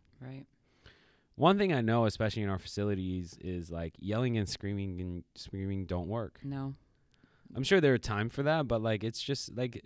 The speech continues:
Speaker 2: today's modern kids, they don't take that well.
Speaker 1: No, and I haven't even ever seen a need here, honestly,
Speaker 2: No.
Speaker 1: for that.
Speaker 2: Mm-hmm.
Speaker 1: So when you see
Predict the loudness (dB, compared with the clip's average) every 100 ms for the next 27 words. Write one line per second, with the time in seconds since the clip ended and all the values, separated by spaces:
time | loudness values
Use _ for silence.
0 | -6 -2 -2 0 -2 -2 -4 -4 -4 -4
1 | -4 -4 -8 -8 -12 -12 -14 -16 _ -4
2 | -2 -2 -4 -6 -8 -6 -6 -6 -6 -2
3 | -2 -2 -4 -4 -2 0 0 0 -2 -2
4 | -2 -4 -6 -8 -4 -2 -2 -4 -4 -2
5 | -4 -6 -8 -2 -2 -2 -4 -6 -10 _
6 | -8 -8 -8 -12 _ -2 0 2 -2 -4
7 | -6 -8 -8 -8